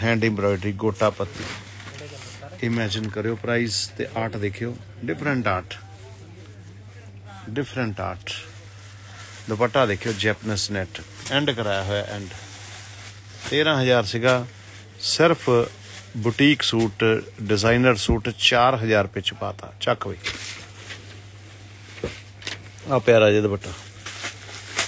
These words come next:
ਲਓ ਜੀ, pure ਦੇ ਵਿੱਚ, pure ਦੇ ਵਿੱਚ combination ਦੇਖਿਓ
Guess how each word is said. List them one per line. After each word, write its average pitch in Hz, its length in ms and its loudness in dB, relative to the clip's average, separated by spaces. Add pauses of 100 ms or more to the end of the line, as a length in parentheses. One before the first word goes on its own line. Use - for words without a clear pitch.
(960)
ਲਓ 104 200 -4
ਜੀ, 98 160 -6 (100)
pure 127 240 4
ਦੇ 104 120 2
ਵਿੱਚ, 95 360 0 (1500)
pure 135 240 4
ਦੇ 104 140 0
ਵਿੱਚ 92 340 0
combination 113 600 0
ਦੇਖਿਓ 127 360 -4